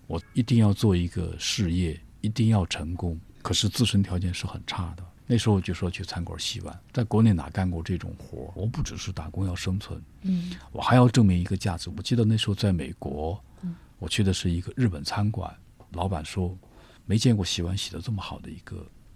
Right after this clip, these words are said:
Speaker 1: 一个人，因为在他们眼里，中国人做事是比较粗拉的，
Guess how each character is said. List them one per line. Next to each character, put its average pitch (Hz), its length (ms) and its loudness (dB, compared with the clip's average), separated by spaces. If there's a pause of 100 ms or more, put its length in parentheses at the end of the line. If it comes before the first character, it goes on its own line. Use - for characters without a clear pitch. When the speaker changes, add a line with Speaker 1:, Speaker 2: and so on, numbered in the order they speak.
(140)
Speaker 1:
一 117 100 -8
个 117 200 0
人， 76 300 -6
因 120 120 4
为 127 120 8
在 131 160 6
他 - 200 0
们 147 160 6
眼 82 200 -2
里， 80 100 -6
中 - 180 -2
国 107 140 0
人 98 160 -2
做 87 160 -4
事 - 160 -8
是 98 160 -8
比 76 140 -12
较 - 140 -12
粗 - 260 -8
拉 107 160 -6
的， 95 80 -14